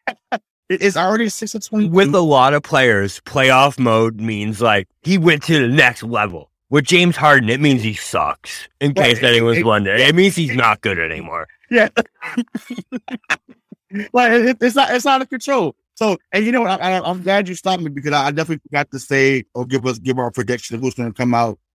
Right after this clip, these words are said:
Speaker 1: of the West. Uh, I'm sorry, not the West, out the East.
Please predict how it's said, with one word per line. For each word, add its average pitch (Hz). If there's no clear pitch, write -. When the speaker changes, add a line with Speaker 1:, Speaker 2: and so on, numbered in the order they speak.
Speaker 1:
of 117
the 113
West. 117
Uh, 117
I'm 101
sorry, 110
not 107
the 107
West, 101
out 104
the 110
East. 127